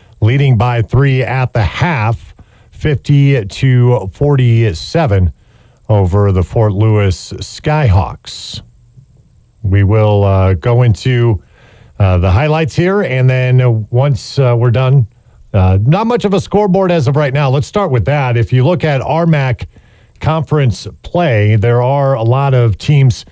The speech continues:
that are in action tonight, but as of right now, I do not have any scores on any of those games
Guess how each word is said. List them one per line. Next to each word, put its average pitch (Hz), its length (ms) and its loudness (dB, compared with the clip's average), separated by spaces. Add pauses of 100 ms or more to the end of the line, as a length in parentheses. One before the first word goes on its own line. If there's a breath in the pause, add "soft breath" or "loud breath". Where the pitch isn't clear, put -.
(340 soft breath)
that 104 100 2
are 113 180 2
in 127 160 2
action 123 500 -2
tonight, 120 640 -2
but 104 600 -2
as 135 240 -2
of 120 100 0
right 120 180 -2
now, 123 440 2
I 117 160 0
do 113 180 2
not 120 220 0
have 113 240 2
any 180 260 0
scores 139 480 -2 (400 soft breath)
on 104 240 2
any 143 300 2
of 117 160 0
those 110 380 0
games 123 580 0